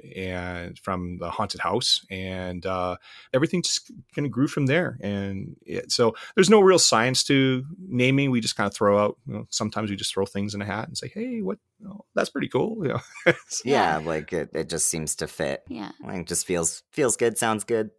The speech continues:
Speaker 1: Yeah,
Speaker 3: Do you
Speaker 1: I wish
Speaker 3: still
Speaker 1: Hmm, go ahead,
Speaker 3: Sorry,
Speaker 1: sorry.
Speaker 3: go ahead. <laughs>
Speaker 1: I was just, I was just gonna say, uh, I, I, I wish there was some, you know, big magic thing that I could tell you that was so grandiose in naming these characters, but <laughs> it's, it's actually just that simple. <laughs>
Speaker 3: You know, sometimes that's how it works,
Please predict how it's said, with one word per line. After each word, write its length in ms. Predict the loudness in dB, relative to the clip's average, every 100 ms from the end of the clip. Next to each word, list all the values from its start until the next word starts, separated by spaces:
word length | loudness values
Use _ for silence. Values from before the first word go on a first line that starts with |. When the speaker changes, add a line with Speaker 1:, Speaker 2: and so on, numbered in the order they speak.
| _
Speaker 1:
Yeah, 200 | 4 8
Speaker 3:
Do 80 | 8
you 60 |
Speaker 1:
I 60 | 8
wish 140 | 8 8
Speaker 3:
still 280 | 6 0 -4
Speaker 1:
Hmm, 120 | -2 -2
go 100 | 4
ahead, 180 | 4 4
Speaker 3:
Sorry, 120 | 2
Speaker 1:
sorry. 60 | 0
Speaker 3:
go 80 | 0
ahead. 340 | 0 -2 -4 -14 _ 2
<laughs> 380 | 4 4 4
Speaker 1:
I 80 | 10
was 100 | 10 10
just, 140 | 8
I 60 | 10
was 80 | 8
just 140 | 6
gonna 160 | 6 6
say, 220 | 8 10
uh, 140 | 10 8
I, 120 | 4
I, 140 | 6 6 6
I 40 |
wish 180 | 4 4
there 100 | 4
was 140 | 2 2
some, 240 | 0 0
you 80 | 0
know, 120 | 0
big 200 | 2 0
magic 380 | 2 2 2 -2 _ -20 -20 -8
thing 220 | -2 0
that 100 | 2
I 80 | 2
could 160 | 2
tell 220 | 0 2 4
you 80 |
that 120 | 4 0
was 120 | 2
so 100 | 2
grandiose 640 | 2 2 2 4 4 2
in 140 | -2
naming 240 | -2 -2 -2
these 140 | -4
characters, 460 | 0 0 0 -4 -4
but 160 | -6 6
<laughs> 40 |
it's, 500 | 6 10 8 8 6 2 2
it's 240 | 8 10 10
actually 360 | 10 10 8
just 260 | 8 6 6
that 160 | 4 4
simple. 480 | 2 2 0 -2 -2 -14 -10 -2 4
<laughs> 20 | 6 6 4
Speaker 3:
You 80 | 4
know, 120 | 2
sometimes 340 | 4 4 4 0
that's 160 | -4
how 160 | 0 2
it 40 |
works, 380 | 0 -2 -8 -16